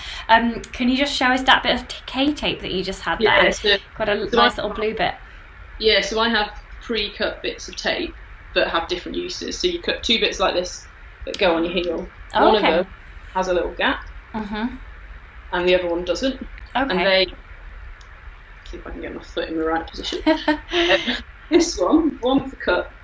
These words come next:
Speaker 2: goes over the back of the heel.
Speaker 1: Okay, yeah.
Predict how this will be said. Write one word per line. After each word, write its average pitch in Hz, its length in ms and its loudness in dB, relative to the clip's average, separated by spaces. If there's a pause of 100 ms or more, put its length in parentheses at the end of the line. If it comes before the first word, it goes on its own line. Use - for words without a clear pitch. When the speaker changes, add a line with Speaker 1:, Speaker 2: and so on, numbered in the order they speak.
(240)
Speaker 2:
goes 185 520 6
over 190 380 0
the 175 160 -10
back - 300 -2
of 196 80 -10
the 180 100 0
heel. 240 320 4 (160)
Speaker 1:
Okay, 240 720 2
yeah. 214 320 0